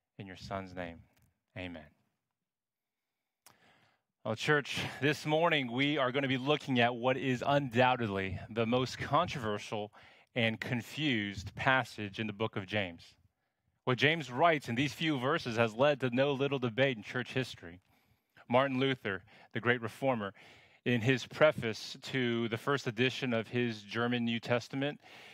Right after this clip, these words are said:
he describes the book of James as a right strawy epistle. Now, <laughs> you might wonder what that means. Is that some sort of German idiom or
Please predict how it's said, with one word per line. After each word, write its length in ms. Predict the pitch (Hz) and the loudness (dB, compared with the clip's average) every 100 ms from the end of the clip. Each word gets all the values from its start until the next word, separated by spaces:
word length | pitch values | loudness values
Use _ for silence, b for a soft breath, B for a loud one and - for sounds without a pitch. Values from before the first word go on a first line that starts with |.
| B | B
he 160 | - 175 | 0 2
describes 560 | 180 - 151 131 120 | 2 2 4 4 2
the 100 | 120 | -4
book 260 | 110 135 - | -2 -4 -2
of 120 | 107 | -4
James 640 | 98 110 113 127 147 - - b b b - | 0 0 0 -2 -8 -16 -20 b b b 0
as 180 | 110 104 | 2 2
a 120 | 104 | -2
right 500 | 92 92 113 147 - | -4 0 4 4 0
strawy 880 | - - - - 135 127 127 127 127 - | -10 -12 -8 0 4 4 2 0 -2 -6
epistle. 520 | - 135 123 104 101 _ b b _ _ B B B | -4 -2 -2 -4 -14 _ b b _ _ B B B
Now, 360 | 127 110 104 - - - | 2 4 4 0 -12 -16
<laughs> 180 | - | -12
you 120 | - 117 | -4 0
might 220 | 156 143 | 2 2
wonder 240 | 127 117 | 0 0
what 160 | 113 120 | 0 2
that 180 | 107 104 | 2 2
means. 400 | 127 147 151 127 | 0 0 -2 -2
Is 100 | 104 | 2
that 220 | - 117 B B B | 2 2 B B B
some 180 | - 110 | -12 -10
sort 280 | - 123 110 | -2 0 2
of 160 | 101 - B B B 107 | 0 -6 B B B -10
German 600 | 98 120 123 117 120 113 - | 0 0 2 2 0 -2 0
idiom 520 | 139 143 139 139 123 | 2 2 2 2 0
or 120 | 104 | -6